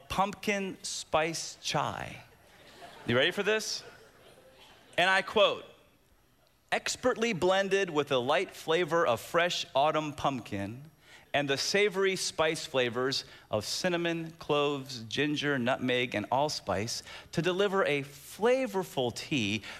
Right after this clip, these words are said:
with an inviting aroma and fresh taste." It's like, no wonder this stuff costs so much money, right? Wow.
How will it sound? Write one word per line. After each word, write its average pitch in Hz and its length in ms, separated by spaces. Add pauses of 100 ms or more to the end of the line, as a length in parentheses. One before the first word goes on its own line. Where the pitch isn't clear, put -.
with 127 220
an 120 100
inviting 139 720
aroma 127 680
and 107 220
fresh - 500 (140)
taste." 110 640 (2000)
It's 147 140
like, 151 160
no 160 120
wonder 180 260
this 143 160
stuff 131 200
costs 160 300
so 143 80
much 123 220
money, 143 400
right? 143 360 (760)
Wow. 131 680